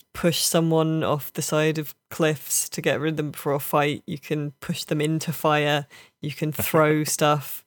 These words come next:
you can throw anything, you can, there, there's a, an improvised weapon kind of ability, you can throw your shoes as a weapon.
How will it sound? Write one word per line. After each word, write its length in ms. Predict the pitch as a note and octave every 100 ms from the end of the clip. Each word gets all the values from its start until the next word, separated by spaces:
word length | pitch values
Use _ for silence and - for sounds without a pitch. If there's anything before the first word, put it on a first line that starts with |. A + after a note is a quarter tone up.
| -
you 80 | D#3
can 80 |
throw 160 | D#3+ E3+
anything, 600 | D#3+ E3 E3+ - E3 D#3+
you 60 | D#3+
can, 260 | - D#3 C#3+
there, 240 | C3+ - - -
there's 220 | D#3 D3
a, 160 | D3 D3 _ _ _ _ _ _ _ -
an 120 | D#3+
improvised 560 | D#3 - D#3+ D3+ D3+ D3
weapon 600 | D3 - D#3 D#3 D3+ D3+ -
kind 180 | D3+ D3
of 120 | D3
ability, 760 | A#2+ D3 D3 - D3+ D3 D3+ -
you 80 | -
can 140 | - D3
throw 160 | -
your 160 | D3+ C#3+
shoes 420 | - D#3 D#3 D3+
as 120 | D3+
a 80 | D#3
weapon. 500 | D3 - D3+ D3+ C#3+